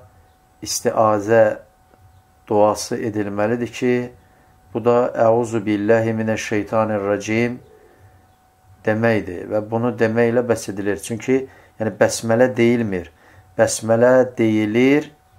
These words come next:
yalnız surələrin əvvəlində gələrsə,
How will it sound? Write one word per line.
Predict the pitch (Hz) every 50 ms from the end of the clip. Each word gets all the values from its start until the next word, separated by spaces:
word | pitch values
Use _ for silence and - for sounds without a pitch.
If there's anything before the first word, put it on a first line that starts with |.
| _ _ _ _ _ _ -
yalnız | 98 113 120 127 131 131 127 117 117 123 131 143 139 - - - - _ _ - - _ _ _ _ _ _ _ _ _ _ _ - - _ _ -
surələrin | - - - - - 123 113 110 113 113 110 107 110 107 104 107 117 120 120 120 120 - -
əvvəlində | 117 107 104 98 92 104 104 101 101 101 101 101 101 113 113 -
gələrsə, | - - 101 98 104 113 117 113 - - - 131 131